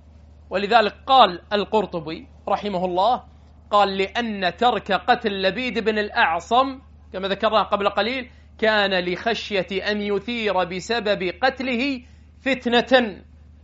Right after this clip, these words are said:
أو لئلا ينفر الناس عن الدخول في الإسلام،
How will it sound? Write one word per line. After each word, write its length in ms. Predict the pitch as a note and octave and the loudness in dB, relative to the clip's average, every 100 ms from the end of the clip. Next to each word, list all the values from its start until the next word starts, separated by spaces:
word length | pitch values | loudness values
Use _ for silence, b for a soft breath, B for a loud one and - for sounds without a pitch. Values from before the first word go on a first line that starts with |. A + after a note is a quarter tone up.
| - - - F#3 | -20 -20 -4 0
أو 180 | G3+ | 2
لئلا 600 | G#3 G#3 A#3 B3 A#3 A3+ | 2 0 0 0 4 4
ينفر 640 | G#3+ G#3+ A3+ B3 - B3 A#3 | 4 2 0 -2 0 2 2
الناس 640 | A3 A3+ B3+ C4 B3+ B3+ | 2 2 4 4 2 0
عن 160 | G#3+ A3+ | -2 -2
الدخول 440 | F#3 A#3 B3+ B3+ | -2 -2 -2 -4
في 100 | B3 | -2
الإسلام، 560 | B3 A#3 A3 A#3+ G3 | -4 -6 0 2 2